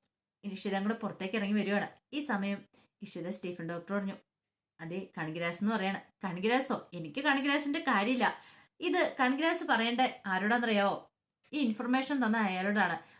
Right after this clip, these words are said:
അയാൾക്കാണ് നമുക്ക് കൺഗ്രാസ് കൊടുക്കേണ്ടത്. കാരണം ലെഡ് പോയിസൺ ഇവളുടെ ശരീരത്തിൽ ഉണ്ടെന്ന് പറഞ്ഞ ആൾ അവരാണ്. അപ്പൊ അയാൾക്കാണ് നമ്മൾ കൺഗ്രാസ് കൊടുക്കണ്ടേ." പെട്ടെന്ന് ഇഷിത പറഞ്ഞു, "അല്ല, അതിന് ആരാന്ന് അറിയത്തില്ലോ എന്ന് പറയാ, ആരാ നമുക്ക് കണ്ടുപിടിക്കാന്ന് പറയാണ്."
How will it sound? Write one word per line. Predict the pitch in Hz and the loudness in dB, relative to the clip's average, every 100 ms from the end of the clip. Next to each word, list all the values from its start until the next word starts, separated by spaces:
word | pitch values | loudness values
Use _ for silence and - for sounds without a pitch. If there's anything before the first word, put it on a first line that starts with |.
| - | 0
അയാൾക്കാണ് | 277 311 311 220 | 2 2 2 2
നമുക്ക് | 220 208 208 | 4 2 2
കൺഗ്രാസ് | 226 180 175 190 196 | -2 -4 -2 -2 0
കൊടുക്കേണ്ടത്. | 214 185 180 185 180 - _ _ 175 | -2 -2 -2 -2 -2 -4 _ _ -10
കാരണം | 170 | -6
ലെഡ് | 190 170 165 | -2 -4 -4
പോയിസൺ | 202 214 214 240 - - - _ _ _ _ - | 0 2 2 2 0 -4 -20 _ _ _ _ -4
ഇവളുടെ | 302 311 | 0 0
ശരീരത്തിൽ | 302 247 262 254 285 | 2 2 2 2 4
ഉണ്ടെന്ന് | 247 226 247 262 | 4 4 2 2
പറഞ്ഞ | 226 208 254 | 2 4 4
ആൾ | 226 233 | 4 4
അവരാണ്. | 202 190 214 190 - - | 0 0 2 2 -2 -6
അപ്പൊ | 208 | -2
അയാൾക്കാണ് | 240 202 233 277 254 220 | 2 4 4 2 2 4
നമ്മൾ | 220 208 - - _ _ 190 | 4 4 2 -4 _ _ -8
കൺഗ്രാസ് | 175 185 190 220 | -6 -6 -4 -2
കൊടുക്കണ്ടേ." | 190 180 160 - _ _ _ - | -2 -4 -6 -10 _ _ _ -14
പെട്ടെന്ന് | 170 - 175 202 208 _ _ - | -12 -8 -4 -4 -6 _ _ -14
ഇഷിത | 208 190 | -10 -4
പറഞ്ഞു, | 202 202 | 0 0
"അല്ല, | 175 175 202 | -2 -2 -2
അതിന് | 175 160 196 | -4 -4 -2
ആരാന്ന് | 175 175 208 247 | 0 0 2 2
അറിയത്തില്ലോ | 202 220 262 247 | 2 0 0 0
എന്ന് | 240 | 2
പറയാ, | 247 233 - - | 2 2 0 -4
ആരാ | 165 165 | -8 -2
നമുക്ക് | 190 208 208 247 | 2 2 0 -4
കണ്ടുപിടിക്കാന്ന് | 175 196 233 220 233 247 | -2 0 0 2 2 2
പറയാണ്." | 208 220 | 2 2